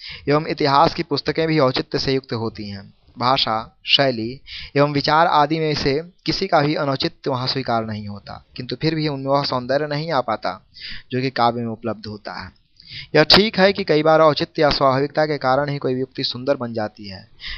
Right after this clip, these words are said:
किंतु यदि हम सूक्ष्म दृष्टि से देखें तो वहाँ भी उसके सौंदर्य के मूल में औचित्य के साथ साथ कोई अन्य तत्व ही मिश्रित होगा। उदाहरण के लिए सूरदास के बाल वर्णन की प्रशंसा में कई बार उसकी स्वाभाविकता की चर्चा की जाती है, किंतु इसका यह तात्पर्य नहीं कि केवल स्वाभाविक या उचित उक्ति के कारण ही वहाँ सुंदर है।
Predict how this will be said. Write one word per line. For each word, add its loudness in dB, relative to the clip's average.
किंतु 0
यदि 4
हम 0
सूक्ष्म -4
दृष्टि -2
से -6
देखें -4
तो -6
वहाँ -2
भी -2
उसके -4
सौंदर्य -4
के -6
मूल -4
में -6
औचित्य -6
के -8
साथ -4
साथ -6
कोई -6
अन्य -6
तत्व -6
ही -6
मिश्रित -8
होगा। -16
उदाहरण 4
के -2
लिए -6
सूरदास 4
के 0
बाल 4
वर्णन 4
की -8
प्रशंसा -2
में -4
कई 2
बार 2
उसकी -4
स्वाभाविकता -4
की -20
चर्चा -16
की -20
जाती -20
है, -20
किंतु -4
इसका -2
यह 0
तात्पर्य 0
नहीं -2
कि -10
केवल 0
स्वाभाविक 0
या 0
उचित -2
उक्ति -4
के -4
कारण -2
ही -6
वहाँ -4
सुंदर -6
है। -12